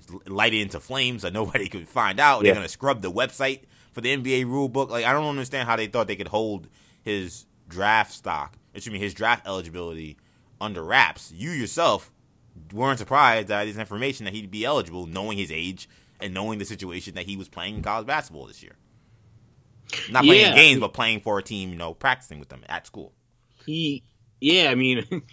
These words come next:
Speaker 2: <laughs> when he reclassified and enrolled early, my first thought was, "Well, I mean, he's probably gonna be in the draft." No one,
Speaker 1: Right.
Speaker 2: no one was talking about it, so I didn't think too hard about it.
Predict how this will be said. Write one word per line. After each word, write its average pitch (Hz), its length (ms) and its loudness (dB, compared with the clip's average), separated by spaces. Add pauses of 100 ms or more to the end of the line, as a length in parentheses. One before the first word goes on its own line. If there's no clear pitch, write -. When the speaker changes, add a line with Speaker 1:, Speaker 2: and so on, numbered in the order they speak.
(100)
Speaker 2:
<laughs> - 260 -20
when 127 200 2
he 202 160 0
reclassified 117 960 0 (760)
and 107 800 -6 (140)
enrolled 113 500 2
early, 110 480 2 (440)
my 151 200 2
first 131 320 0
thought 143 280 4
was, 95 480 -8 (880)
"Well, 85 420 -10 (120)
I - 40 -20
mean, - 100 -20
he's 90 140 -18
probably 90 280 -6
gonna - 100 -12
be 50 80 -20
in 50 60 -20
the - 60 -20
draft." - 400 -4
No 113 140 0
one, 113 100 4
Speaker 1:
Right. 135 200 4
Speaker 2:
no 190 120 8
one 190 140 8
was 131 100 2
talking 147 260 2
about 101 180 -4
it, 95 80 -8
so 113 60 -4
I 127 80 0
didn't 127 140 -2
think 117 160 -8
too 104 140 -10
hard 127 200 0
about 85 240 -6
it. 87 120 -14